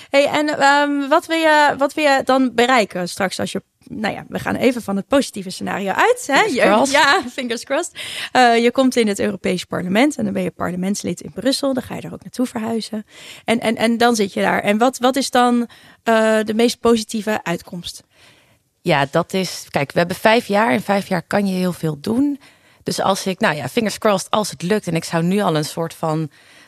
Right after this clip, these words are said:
Speaker 2: ehm, iets veilig mogen stellen van, "Dat ga ik echt bereiken", dan zou ik heel graag een technische oplossing voor desinformatie willen,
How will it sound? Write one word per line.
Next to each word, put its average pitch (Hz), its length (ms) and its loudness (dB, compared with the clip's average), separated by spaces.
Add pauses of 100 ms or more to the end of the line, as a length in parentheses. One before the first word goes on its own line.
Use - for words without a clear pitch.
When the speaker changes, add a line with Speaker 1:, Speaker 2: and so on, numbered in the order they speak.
(120)
Speaker 2:
ehm, 147 540 -4
iets - 220 -10
veilig 202 380 -2
mogen 214 260 -2
stellen 208 280 0
van, 170 180 -6
"Dat 180 180 -2
ga - 120 -6
ik 170 120 -6
echt - 180 -6
bereiken", 175 480 -4
dan 175 200 -4
zou 165 220 -2
ik - 120 -4
heel 175 140 -6
graag 165 360 -6
een 165 300 -6
technische 170 400 -8
oplossing - 400 -10
voor 156 100 -6
desinformatie - 760 -6
willen, - 340 -10